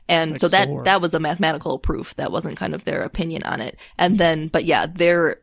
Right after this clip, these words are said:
Speaker 1: stance towards multi-layer neural networks, um, was negative.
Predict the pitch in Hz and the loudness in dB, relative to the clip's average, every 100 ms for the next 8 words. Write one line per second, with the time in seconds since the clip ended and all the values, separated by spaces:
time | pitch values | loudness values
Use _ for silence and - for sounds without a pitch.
0 | _ - - 175 170 190 - - 185 160 | _ -12 -2 0 0 -2 -6 -8 -2 2
1 | 156 147 - 160 170 170 160 156 147 143 | 0 -2 -8 0 0 2 -2 0 2 0
2 | 123 - 160 156 156 156 156 135 - - | -4 -6 -4 -2 -2 -2 -4 -6 -8 -14
3 | - 160 151 143 143 - - 143 208 143 | -8 -4 -4 -4 -10 -8 -6 -4 -4 -4
4 | 143 120 160 | -4 -6 -8